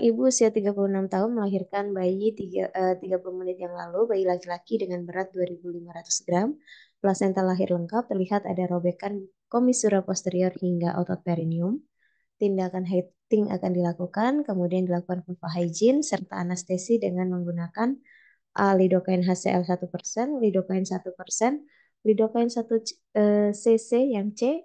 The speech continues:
atau yang D, lidocaine dua C C, atau yang E, lidocaine dua, H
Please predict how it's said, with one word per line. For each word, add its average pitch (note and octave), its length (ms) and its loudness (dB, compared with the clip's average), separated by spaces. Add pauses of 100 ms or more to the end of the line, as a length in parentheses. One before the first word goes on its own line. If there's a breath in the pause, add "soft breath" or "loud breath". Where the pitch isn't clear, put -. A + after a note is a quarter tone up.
atau G3 260 -2
yang F#3 240 0
D, G3+ 160 -2
lidocaine F#3 560 -2
dua F3 220 -2
C F#3 180 -6
C, C#4+ 320 0 (560)
atau G3 240 0
yang F#3+ 400 2
E, A3+ 120 2 (120)
lidocaine G3+ 560 -2
dua, F#3 240 -2 (640)
H - 0 -